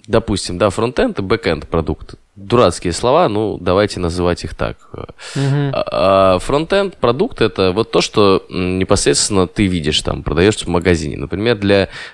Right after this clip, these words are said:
Speaker 1: PlayStation это вот сама PlayStation, да?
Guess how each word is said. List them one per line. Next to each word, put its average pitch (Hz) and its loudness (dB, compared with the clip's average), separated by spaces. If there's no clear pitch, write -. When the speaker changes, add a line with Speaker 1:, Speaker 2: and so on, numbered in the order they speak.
Speaker 1:
PlayStation 107 0
это 90 -2
вот 87 -4
сама 80 -4
PlayStation, - -4
да? 117 0